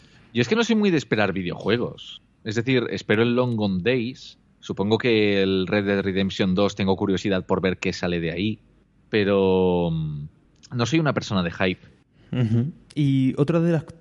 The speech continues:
Speaker 2: temas también interesantes, eh, creo que por tu perfil también te suelen gustar juegos que tienen una carga narrativa, una carga interesante
Speaker 1: Sí.
Speaker 2: en esa pa-, en ese aspecto, ¿no? A mí me pasa exactamente igual. Sin embargo, ese tipo de juegos parece que cada vez hay menos. Cada vez,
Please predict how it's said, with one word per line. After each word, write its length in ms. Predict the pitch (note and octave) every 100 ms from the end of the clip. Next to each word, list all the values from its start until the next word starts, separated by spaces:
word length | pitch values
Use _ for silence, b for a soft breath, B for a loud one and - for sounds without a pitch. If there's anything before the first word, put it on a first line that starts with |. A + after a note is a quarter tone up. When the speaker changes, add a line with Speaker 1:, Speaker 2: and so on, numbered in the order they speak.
| _
Speaker 2:
temas 260 | - D#3 C#3+
también 240 | C#3+ C3+
interesantes, 640 | D3 C3 C3 C#3 C#3+ D#3 -
eh, 560 | C3 A#2+ A2+ A2 G#2 - _ - C#3
creo 180 | - C#3+
que 80 | D3
por 180 | C#3+ B2+
tu 100 | A#2+
perfil 360 | A#2+ A2+ D3 D3+
también 340 | C#3 C#3 D#3
te 180 | D#3+ B2
suelen 220 | - C3
gustar 380 | C#3 C#3+ C#3+ C3+ -
juegos 360 | - - C#3+ D3+
que 140 | D3
tienen 440 | C3 C3+ D3+ D3+ -
una 240 | - C3+ C3
carga 260 | B2+ C3
narrativa, 640 | C3 B2 A#2 - D#3+ A#2+ A#2
una 140 | B2
carga 200 | A#2+ A#2+
interesante 600 | B2+ A#2+ A#2+ A2+ C3+ B2+
Speaker 1:
Sí. 20 |
Speaker 2:
en 80 | A#2+
esa 220 | A#2+ B2+
pa-, 140 | A2+ -
en 100 | -
ese 120 | A#2+ C3+
aspecto, 360 | - A2+ -
¿no? 160 | A#2+ D3+ B B B B B -
A 100 | B2
mí 80 | C#3+
me 60 |
pasa 220 | D3 C#3+
exactamente 440 | C3+ C#3+ C#3 C#3 C3
igual. 200 | C#3 D#3
Sin 120 | C#3
embargo, 380 | B2 C3 D#3+ F#3 B B B -
ese 220 | D3+ F#3
tipo 220 | F3 E3+
de 60 | E3+
juegos 260 | - D#3+ F3
parece 300 | C#3+ C3 E3
que 120 | E3
cada 200 | - B2
vez 460 | A#2 C#3 E3+ - - _ _
hay 120 | - C#3
menos. 440 | D3+ A2+ G2+ - _ -
Cada 220 | A#2 A2+
vez, 420 | B2+ C#3+ D#3 D3